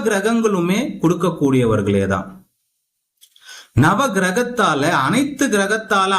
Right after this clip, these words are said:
அனைத்து வேலைகளும் செய்ய முடியும். ஒரு குருவோடைய நாள்ல,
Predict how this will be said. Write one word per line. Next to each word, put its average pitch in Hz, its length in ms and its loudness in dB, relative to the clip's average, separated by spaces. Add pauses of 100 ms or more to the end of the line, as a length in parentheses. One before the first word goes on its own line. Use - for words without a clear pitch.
அனைத்து 240 440 0 (100)
வேலைகளும் 196 640 2
செய்ய 123 240 2
முடியும். 87 260 -2 (960)
ஒரு 113 200 4 (100)
குருவோடைய 160 480 2 (140)
நாள்ல, 123 280 2